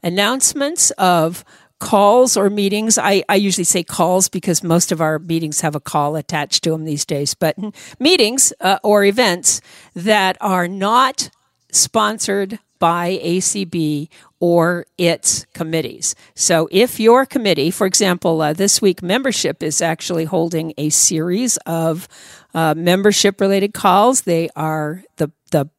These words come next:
the property and the sponsorship of the A C B membership committee,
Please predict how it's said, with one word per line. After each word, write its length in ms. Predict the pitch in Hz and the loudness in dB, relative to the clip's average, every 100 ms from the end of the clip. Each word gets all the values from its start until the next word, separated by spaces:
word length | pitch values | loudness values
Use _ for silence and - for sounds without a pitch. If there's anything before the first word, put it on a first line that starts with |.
| _ _ - | _ _ -2
the 100 | 160 | -2
property 600 | - 196 208 226 220 202 | 0 0 0 0 -2 -2
and 120 | 160 | -2
the 80 | 151 | -2
sponsorship 840 | - - 165 202 - 208 220 214 - | -2 0 -2 0 -2 -2 0 -2 -2
of 120 | 165 | -6
the 140 | 165 | -6
A 140 | 156 165 | -2 -2
C 180 | - | -2
B 200 | 160 165 | -4 -4
membership 560 | 151 151 165 165 180 - | -2 -4 -4 -4 -4 -6
committee, 480 | 196 175 175 170 | -4 -2 0 0